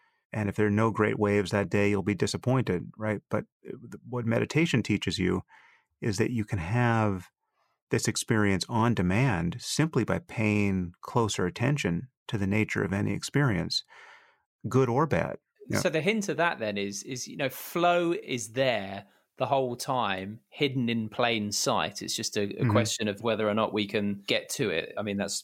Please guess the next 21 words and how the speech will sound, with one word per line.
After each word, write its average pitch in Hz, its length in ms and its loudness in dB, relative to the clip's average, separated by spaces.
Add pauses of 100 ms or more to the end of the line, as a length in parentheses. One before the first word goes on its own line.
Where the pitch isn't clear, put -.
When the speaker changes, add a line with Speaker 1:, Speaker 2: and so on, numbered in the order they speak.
Speaker 2:
pretty 104 240 -4
clumsy 113 420 -2
language, 107 480 -2
but 95 120 -4
i-, 104 260 -6
if 101 140 -12
you 98 200 -8
get 92 160 -4
what 98 120 -6
I 98 40 -2
mean. 104 300 -2
Um, 101 240 -4 (480)
I 175 100 4
spoke 202 300 0
a 196 40 2
little 160 200 0
earlier 147 180 2
about 123 300 2 (340)
identifying 107 1120 0
with 139 160 2
awareness, 101 760 0